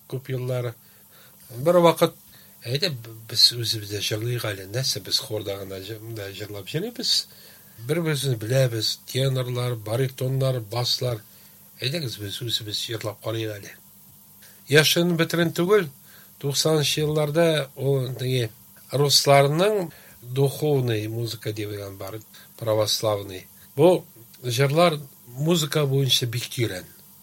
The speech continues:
Ничектер аларны концерт сәхнәләрендә җырлыйсы килде. Ни дисәң,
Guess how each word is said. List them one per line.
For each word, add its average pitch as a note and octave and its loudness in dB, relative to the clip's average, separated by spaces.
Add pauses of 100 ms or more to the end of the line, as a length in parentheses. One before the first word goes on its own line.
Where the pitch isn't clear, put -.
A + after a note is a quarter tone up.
(140)
Ничектер F3 0
аларны E3 4 (540)
концерт C#3+ 4
сәхнәләрендә B2 0
җырлыйсы C3 -2
килде. A2 -10 (640)
Ни G#3 0
дисәң, A3 6